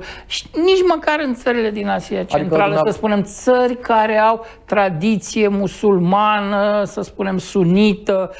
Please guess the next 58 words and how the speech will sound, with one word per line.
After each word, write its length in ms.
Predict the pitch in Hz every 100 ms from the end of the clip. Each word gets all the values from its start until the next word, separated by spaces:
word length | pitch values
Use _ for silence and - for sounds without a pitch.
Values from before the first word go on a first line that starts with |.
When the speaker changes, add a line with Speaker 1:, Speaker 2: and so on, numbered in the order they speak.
| - -
Speaker 1:
în 160 | 196
care 340 | 180 190 196 185
hanii 320 | 208 214 208
tătari, 680 | 190 196 190 - 196 190 185
Speaker 2:
Mhm. 380 | 196 175 180 175
Speaker 1:
uh, 60 |
și 80 | 160
kazahi 540 | - 180 143 165 180 175
sau 240 | - 160
Speaker 2:
Adică 200 | 156 156
dumneavoastră 440 | 156 156 165 175
spuneți 320 | 180 160 170 -
că 80 |
Rusia 340 | 147 160 - 160
și-a 140 | 160
ratat 300 | 147 143 175
fereastra 400 | 160 143 143 135
de 60 | 131
oportunitate, 720 | 127 131 113 123 123 139 131
poate 260 | 120 127 123
a 40 |
anilor 300 | 123 127 127
Speaker 1:
Da. 120 | 123
Speaker 2:
nouăzeci, 360 | 127 127 131 131
două 200 | 123 123
mii, 160 | 127 151
de 100 | 143
a 40 |
arăta 240 | 135 131
un 140 | 156 147
model 240 | 131 139
de 80 | 135
succes 380 | 131 120 127 135
de 120 | 131
integrare. 460 | 127 120 117 135 143
Speaker 1:
Și 60 | 127
cred 280 | 123 160
că 80 | 330
două 280 | 254 320 320
mii 180 | 294 294
și 180 | - 247
puțin. 360 | - 220 - 151
Speaker 2:
Și 60 |
Speaker 1:
A 40 | 170
mai 40 |
Speaker 2:
două 140 | 247 233
mii 80 | 139
și 60 |
Speaker 1:
fost. 200 | 330 262
Speaker 2:
puțin. 160 | 151 - -
A, 80 | 208
Speaker 1:
Eu 0 |
mi-amintesc 260 | 262 349 349
Speaker 2:
perioada 380 | 330 302 311 320
de 80 | 285
Speaker 1:
de 80 | 294
Speaker 2:
după 220 | 208 208
Speaker 1:
pildă 380 | 277 254 302